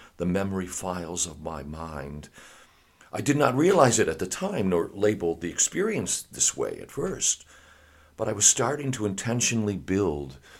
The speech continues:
what I call a sacred interiority. As my friend Ben Redmond would say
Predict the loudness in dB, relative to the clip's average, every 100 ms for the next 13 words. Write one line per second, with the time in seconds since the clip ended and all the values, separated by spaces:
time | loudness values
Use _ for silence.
0 | -20 -6 -2 -2 -4 -8 -8 -4 -2 -2
1 | -4 -8 -8 -8 -8 -10 -10 -10 -10 -8
2 | -10 -10 -20 -20 -20 _ _ _ _ _
3 | _ _ _ -14 -8 -2 -2 -2 0 0
4 | 0 -2 -2 -2 -4 -10 -20 -20 _ _
5 | -4 -4 -4 -4 -6 0 0 0 -6 -14